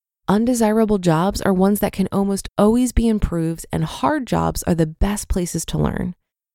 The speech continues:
By tackling the jobs that nobody else wants, you'll also show major initiative, which will go a long way with your bosses.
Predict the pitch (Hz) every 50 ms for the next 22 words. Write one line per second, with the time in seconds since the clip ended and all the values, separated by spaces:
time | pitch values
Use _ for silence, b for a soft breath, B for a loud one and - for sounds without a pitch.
0 | _ _ - 202 196 - - 202 233 247 - 302 311 302 294 285 254 190 - 156
1 | 160 185 214 214 196 - 175 - 165 160 156 165 - 190 185 175 - 147 156 -
2 | - 143 139 143 165 208 220 - - - _ _ _ _ - 214 214 220 240 269
3 | - - 294 262 - - 247 240 240 208 185 175 196 214 240 226 190 190 165 156
4 | 147 151 165 - - - - - - - - _ _ _ _ _ _ - 202 -
5 | - 208 220 208 214 208 202 196 196 208 233 262 285 294 262 226 226 226 214 202
6 | 175 170 160 151 151 143 147 151 - - - - 185 - -